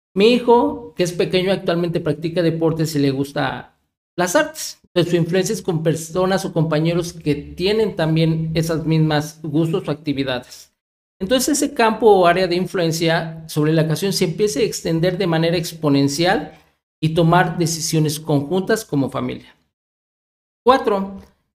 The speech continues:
que es un punto mucho más importante en el cual podemos, eh, influir, manifestar la gloria de Dios. Dios es espíritu. Dios no es hombre ni mujer, es Dios. Y el hombre y la mujer fueron creados por Dios para manifestar su carácter,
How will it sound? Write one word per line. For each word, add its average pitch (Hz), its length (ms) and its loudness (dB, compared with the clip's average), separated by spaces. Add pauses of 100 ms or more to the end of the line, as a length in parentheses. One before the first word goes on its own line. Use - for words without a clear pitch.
que 190 80 2
es 175 80 0
un 202 120 -2
punto 202 240 0
mucho 160 280 2
más 170 180 2
importante 160 680 -2
en 143 80 4
el 139 180 0
cual 139 220 -2
podemos, 135 520 -4
eh, 135 560 -6
influir, 156 460 2
manifestar 151 680 2
la 170 120 2
gloria 143 300 0
de 131 120 -4
Dios. - 400 -14 (400)
Dios 170 200 0
es 202 160 -4
espíritu. - 560 -8 (1040)
Dios 202 180 6
no 214 80 2
es 214 180 0
hombre 233 360 4
ni 185 260 4
mujer, 151 600 0
es 175 200 2
Dios. 156 520 2 (440)
Y 175 140 4
el 175 160 6
hombre 254 280 4
y - 20 0
la 220 100 4
mujer 185 280 -2
fueron 196 260 0
creados 185 320 0
por 151 260 -2
Dios 196 340 2
para 143 320 -2
manifestar 139 560 -2
su 147 140 -10
carácter, 160 460 -4